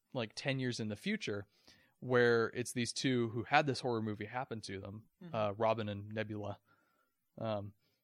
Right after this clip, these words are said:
Speaker 1: and they're like, "Okay, well, these are kind of the rules, how it works. We're gonna find a way to defeat it." And so they have this whole complicated system with all these rules and fail safes and stuff. And it's,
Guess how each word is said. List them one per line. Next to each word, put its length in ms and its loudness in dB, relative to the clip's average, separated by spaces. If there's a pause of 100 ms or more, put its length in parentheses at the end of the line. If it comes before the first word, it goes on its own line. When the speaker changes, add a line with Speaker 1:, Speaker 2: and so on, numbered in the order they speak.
(160)
Speaker 1:
and 320 2 (480)
they're 260 6
like, 280 4
"Okay, 400 4
well, 120 2
these 180 2
are 60 0
kind 160 4
of 60 0
the 60 6
rules, 420 2
how 160 8
it 80 2
works. 420 0 (320)
We're 160 2
gonna 140 2
find 280 0
a 60 0
way 160 4
to 100 -6
defeat 340 0
it." 100 -8 (580)
And 100 -4
so 100 0
they 100 4
have 120 2
this 160 -2
whole 120 4
complicated 500 0
system 340 -4
with 80 -6
all 100 2
these 180 -2
rules 360 2
and 180 -4
fail 220 0
safes 340 -4
and 100 -10
stuff. 300 -2
And 120 -4
it's, 140 -6